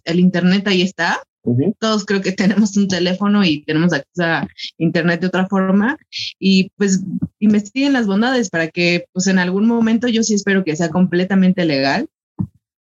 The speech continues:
Speaker 1: y, pues, ya, o sea, realmente
Speaker 2: Entonces,
Speaker 1: sea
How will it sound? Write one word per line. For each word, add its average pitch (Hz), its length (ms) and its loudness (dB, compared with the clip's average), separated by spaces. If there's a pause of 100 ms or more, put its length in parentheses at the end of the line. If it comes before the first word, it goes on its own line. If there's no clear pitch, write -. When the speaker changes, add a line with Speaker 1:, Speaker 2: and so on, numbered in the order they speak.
(480)
Speaker 1:
y, 170 280 2
pues, 170 220 -4
ya, 190 160 0 (180)
o 196 40 0
sea, 165 220 0 (240)
realmente 214 360 0
Speaker 2:
Entonces, 202 60 -2
Speaker 1:
sea 214 100 0